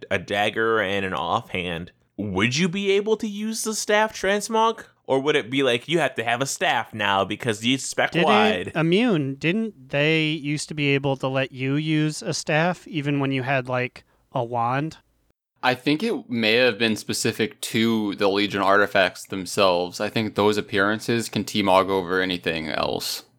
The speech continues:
Speaker 1: Yeah, so, like, I, I can put my Frostmage staff over, like, my dagger in offhand. But if they open it to be spec wide, for some reason I feel like they might change how the transmog works. It might just go into, like, the staff inventory, right?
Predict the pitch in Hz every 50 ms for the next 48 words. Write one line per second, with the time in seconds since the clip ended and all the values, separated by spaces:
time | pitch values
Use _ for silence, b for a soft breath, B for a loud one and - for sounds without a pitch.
0 | _ _ _ 139 143 120 104 98 - 135 127 120 117 107 101 - - - 120 131
1 | 139 151 165 170 170 - - 120 127 143 143 - - 170 151 143 131 - - 139
2 | 123 - - 107 107 107 107 107 107 107 101 - - 117 110 110 - - 113 101
3 | 92 87 - - - 104 87 87 87 85 87 - - - 101 101 95 98 101 95
4 | 90 87 90 - - 104 98 95 95 98 101 104 104 104 107 98 - 104 95 -
5 | 82 - - 85 90 - - 78 78 78 - - - 67 60 58 - B B B
6 | B B B _ _ 113 110 107 - - 117 - 127 123 - 117 123 127 151 170
7 | 170 139 - - 127 92 110 107 104 107 - - - 107 101 104 - - 90 95
8 | 98 104 110 107 98 95 - - 104 - 131 135 143 156 170 170 147 117 - -
9 | - 110 117 117 117 117 110 101 - - _ _ _ _ - 107 107 110 - -
10 | - - - 104 104 107 113 117 113 - - 101 95 76 76 - - 101 92 98
11 | 107 120 139 139 147 151 143 156 165 170 165 - - - - 110 110 - - 110
12 | 123 117 - - - _ _ 113 101 104 110 107 101 98 104 - - 110 95 90
13 | 92 - - 82 - - - - 107 92 92 92 - - - 87 78 - - -
14 | - - 78 69 65 65 69 55 50 80 80 82 85 85